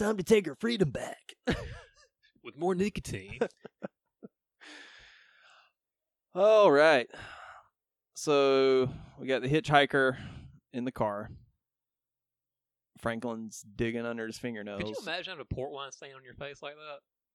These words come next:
Speaker 1: Yeah, what is that on his face?
Speaker 2: It's just a port wine stain. It's like a, uh,
Speaker 1: A what?
Speaker 2: uh, they're called port wine stains. It's like a birthmark.
Speaker 1: Oh, okay. Is that a real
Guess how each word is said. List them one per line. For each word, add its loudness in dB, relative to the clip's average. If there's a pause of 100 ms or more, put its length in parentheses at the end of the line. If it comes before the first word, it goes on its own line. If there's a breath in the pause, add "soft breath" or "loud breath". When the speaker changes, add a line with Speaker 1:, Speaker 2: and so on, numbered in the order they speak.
(500 soft breath)
Speaker 1:
Yeah, 0
what 0
is -4
that 4
on -2
his -8
face? -2
Speaker 2:
It's -8
just -16
a -10
port -2
wine -10
stain. -10
It's -6
like 0
a, -4
uh, 0 (600)
Speaker 1:
A 0
what? -4 (220)
Speaker 2:
uh, -6
they're -4
called -2
port -4
wine -6
stains. -12
It's -8
like -6
a -8
birthmark. -8 (300)
Speaker 1:
Oh, 2
okay. -2 (800)
Is -2
that 0 (800)
a 2
real 2